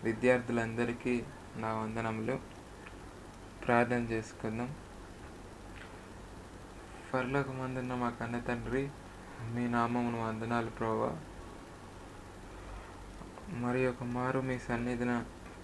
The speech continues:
కూడుకున్నాం ప్రభువా. ఈరోజు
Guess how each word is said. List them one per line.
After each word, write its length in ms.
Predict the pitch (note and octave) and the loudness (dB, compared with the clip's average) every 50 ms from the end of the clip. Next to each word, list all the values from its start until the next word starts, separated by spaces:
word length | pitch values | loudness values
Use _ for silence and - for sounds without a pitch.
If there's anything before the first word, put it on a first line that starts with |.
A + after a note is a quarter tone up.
| - - - - - - - - | -12 -12 -12 -12 -12 -12 -4 0
కూడుకున్నాం 640 | B2+ B2 B2 A#2+ - - A#2+ A#2+ A#2 A2+ A2+ A2+ A2 - | 0 2 2 0 -2 -4 -2 -2 -2 -2 -2 -4 -4 -2
ప్రభువా. 360 | A#2+ A2+ A2+ A2+ A#2+ B2 C#3 D#3 - - - - - - - - - - - - - - - - - - - - - - - - - - - - - - - - - - - - - - - - - - - - - - - - - - - - A#2+ | -2 -2 -2 -2 -2 -4 -4 -6 -8 -10 -12 -12 -12 -12 -12 -12 -12 -12 -12 -12 -12 -12 -12 -12 -12 -12 -12 -12 -12 -12 -12 -12 -12 -12 -12 -12 -10 -10 -10 -10 -10 -10 -10 -10 -10 -10 -10 -10 -12 -12 -12 -10 -10 -10 -8 -8 -8 -8 -4 -2 0
ఈరోజు 580 | B2 B2+ B2 B2+ B2+ C3 B2 C3 C3 B2+ B2 | 2 4 6 6 6 6 6 4 4 4 2